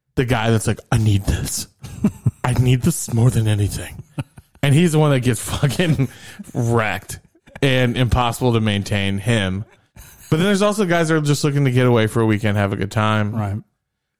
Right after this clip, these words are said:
Speaker 1: So you got, but you gotta, like, really understand what everyone's expectations are. And it's extremely important that the groom has input on the weekend. And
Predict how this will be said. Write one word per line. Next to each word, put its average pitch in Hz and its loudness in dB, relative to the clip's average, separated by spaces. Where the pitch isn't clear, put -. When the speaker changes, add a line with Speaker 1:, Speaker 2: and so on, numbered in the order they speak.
Speaker 1:
So 151 2
you 156 4
got, 151 0
but 160 2
you 151 2
gotta, 180 2
like, 131 -2
really 139 4
understand 120 -2
what 110 -2
everyone's 113 0
expectations 113 -4
are. 170 0
And 135 2
it's - -4
extremely 156 0
important 120 -2
that 127 -2
the 135 2
groom 139 2
has 131 0
input 131 0
on 127 2
the 120 2
weekend. 165 0
And 143 2